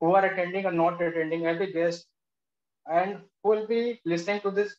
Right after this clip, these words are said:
just, uh, recording in the future, I would request all of them to attend all the meetings like this, because these things cannot be learned from grammar books. These things can be learned only when we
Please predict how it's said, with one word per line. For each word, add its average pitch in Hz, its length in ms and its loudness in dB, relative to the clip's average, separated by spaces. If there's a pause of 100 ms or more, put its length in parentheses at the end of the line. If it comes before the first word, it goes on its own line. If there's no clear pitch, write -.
(120)
just, 170 300 0
uh, 151 340 2
recording 175 420 2
in 190 80 -4
the 180 100 0
future, 160 380 -2 (720)
I 170 100 4
would 190 160 0
request 233 300 -2
all 190 180 4
of 208 160 2
them 180 320 -2
to 170 280 0
attend 190 360 -4
all 180 240 2
the 190 140 -2
meetings 170 520 -6 (380)
like 151 300 0
this, 170 340 0 (800)
because 208 380 4
these 247 300 2
things 233 320 -2 (100)
cannot 180 380 0
be 196 300 2 (920)
learned 175 320 0
from 196 220 2
grammar 165 320 2
books. - 380 -10 (420)
These 196 220 -2
things 240 360 2
can 190 180 2
be 202 60 -2
learned 196 320 4
only 175 300 2
when 180 180 -2
we 190 240 -2